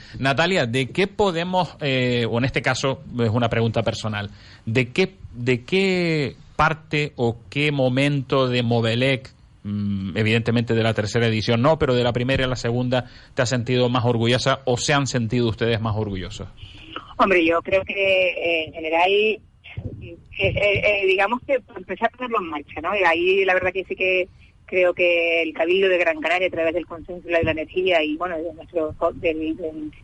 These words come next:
Speaker 2: de nuestro consejero, ¿no? De Raúl, eh, García Brink,
Speaker 1: Mm.
Speaker 2: que fue un poco el que nos puso ahí el, el gusanillo este, ¿no? De la movilidad eléctrica y tal, eh, el hecho de ponerla en marcha y sobre todo, yo creo que sobre todo es de, de ver el impulso, ¿no? El impulso que, que en apenas tres años ha tomado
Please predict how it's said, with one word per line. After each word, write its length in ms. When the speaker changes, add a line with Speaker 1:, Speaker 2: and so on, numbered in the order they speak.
Speaker 2:
de 180
nuestro 200
consejero, 520
¿no? 60
De 140
Raúl, 360
eh, 440
García 400
Brink, 320
Speaker 1:
Mm. 100
Speaker 2:
que 100
fue 100
un 140
poco 220
el 100
que 80
nos 180
puso 320
ahí 420
el, 440
el 180
gusanillo 640
este, 280
¿no? 120
De 100
la 100
movilidad 380
eléctrica 440
y 60
tal, 220
eh, 160
el 100
hecho 200
de 60
ponerla 280
en 60
marcha 280
y 120
sobre 240
todo, 400
yo 140
creo 100
que 100
sobre 220
todo 300
es 140
de, 260
de 140
ver 140
el 100
impulso, 460
¿no? 80
El 100
impulso 400
que, 320
que 140
en 80
apenas 340
tres 120
años 260
ha 80
tomado 600